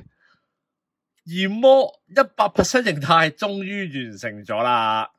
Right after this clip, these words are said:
噉我再將炎魔劍呢裝埋喺手上面，噉大家就可以見到將所有 pass 裝晒上身上面嘅炎魔君嘅真正形態啦。噉啊，其實呢，喺我拆開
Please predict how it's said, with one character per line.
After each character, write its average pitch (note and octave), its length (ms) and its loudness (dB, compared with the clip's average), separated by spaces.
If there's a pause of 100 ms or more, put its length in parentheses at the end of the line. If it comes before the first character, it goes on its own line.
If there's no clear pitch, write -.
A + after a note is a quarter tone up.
(1700)
噉 B3+ 100 4
我 C#4 180 8
再 A#3 300 6
將 C#4 240 4
炎 C#3 180 -4
魔 G#3 300 6
劍 E3 240 -4
呢 F#3 240 4
裝 G#3+ 340 4
埋 C#3+ 240 2
喺 - 20 2
手 C3+ 280 -4
上 A#2 240 -2
面， G2+ 220 -8
噉 A#3 100 -10
大 A3 140 6
家 F#3 140 -2
就 D#3+ 60 2
可 F#3+ 80 4
以 F#3+ 60 -2
見 D3+ 380 -10
到 D3 180 0
將 B3+ 240 0
所 - 420 0
有 G#3+ 200 6
pass A#3 560 0 (120)
裝 G#3+ 200 2
晒 F#3+ 120 4
上 D3 300 -2
身 F#3+ 300 -4
上 C#3 200 -2
面 C#3 200 -6
嘅 C#3 60 -12
炎 B2+ 140 -10
魔 F3+ 340 2
君 G3+ 160 -2
嘅 F#3 140 2
真 G#3+ 320 2
正 F3+ 200 0
形 C#3 200 -4
態 E3 220 4
啦。 E3 320 4 (920)
噉 C#4 200 4
啊， A#3+ 160 6
其 C#3+ 260 2
實 E3 160 4
呢， G3+ 60 8 (180)
喺 G3 160 -2
我 E3+ 80 -2
拆 D#3+ 160 -2
開 F3+ 240 0